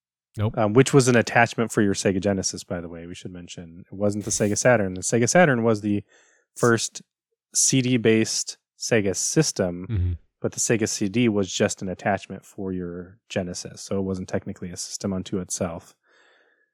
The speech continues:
Speaker 2: Um, Game of the Year, Neo Geo, King of Fighters ninety-five. We, it was ninety, King of Fighters ninety-six that we were, we were looking for forever. I would go in every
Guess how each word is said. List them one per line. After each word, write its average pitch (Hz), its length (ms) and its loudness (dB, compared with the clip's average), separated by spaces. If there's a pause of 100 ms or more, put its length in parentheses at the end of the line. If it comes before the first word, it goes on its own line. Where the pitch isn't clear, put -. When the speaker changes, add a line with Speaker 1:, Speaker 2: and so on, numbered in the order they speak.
(160)
Speaker 2:
Um, 95 560 2 (1000)
Game 139 180 8
of 139 100 6
the 139 80 6
Year, 143 180 8
Neo 123 220 6
Geo, 127 400 6
King 147 240 -2
of 151 80 0
Fighters 147 380 0
ninety-five. 110 1040 0 (840)
We, 196 520 4 (100)
it 123 60 2
was 127 180 4
ninety, 131 300 4
King 143 180 0
of 131 100 2
Fighters 117 320 4
ninety-six 101 520 -2
that 98 100 -12
we 95 140 -6
were, 95 380 -6
we 107 100 -4
were 98 120 -6
looking 92 260 -10
for 90 260 -6
forever. 92 500 -8
I 95 100 -6
would 101 140 -2
go 107 160 2
in 110 80 -2
every 117 460 0